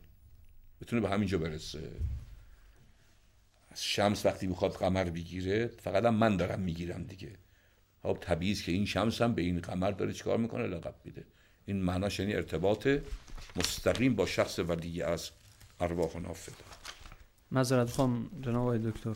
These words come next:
Speaker 2: از اونجایی که وقت برنامه خیلی کم هست و
Speaker 1: بله چشم.
Speaker 2: مطلب زیادی دیگه ای هم فکر نکنم بخواین از این کتاب نقل بکنین. اگر به صورت مختصر باشه خیلی ممنون می‌شم.
Speaker 1: چشم. صفحهٔ هفتاد و پنج حالا این مطلب.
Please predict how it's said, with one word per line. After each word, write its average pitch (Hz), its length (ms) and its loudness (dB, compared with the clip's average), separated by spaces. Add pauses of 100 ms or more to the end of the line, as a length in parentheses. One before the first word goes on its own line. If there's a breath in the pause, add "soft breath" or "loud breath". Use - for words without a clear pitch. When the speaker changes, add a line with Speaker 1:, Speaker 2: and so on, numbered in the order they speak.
Speaker 2:
از 113 180 -4
اونجایی 110 280 2
که 131 500 4 (120)
وقت 113 460 4
برنامه 127 560 4
خیلی 107 380 2
کم 107 320 0
هست 101 440 -2
و 104 120 2
Speaker 1:
بله 87 180 0
چشم. - 420 -6 (320)
Speaker 2:
مطلب 110 440 4
زیادی 113 420 2
دیگه 123 200 2
ای 120 120 4
هم 123 120 2
فکر 120 220 0
نکنم 117 400 4
بخواین 107 280 2
از 104 140 4
این 104 100 2
کتاب 107 340 0
نقل 107 280 2
بکنین. 107 320 2
اگر 117 240 4
به 131 140 0
صورت 120 400 2
مختصر 123 760 2
باشه 107 260 0
خیلی 117 240 2
ممنون 98 360 2
می‌شم. 120 300 10
Speaker 1:
چشم. - 180 2 (420 soft breath)
صفحهٔ 151 380 12
هفتاد 117 260 10
و 98 40 4
پنج 92 260 2
حالا 87 140 2
این 87 100 0
مطلب. 87 520 -8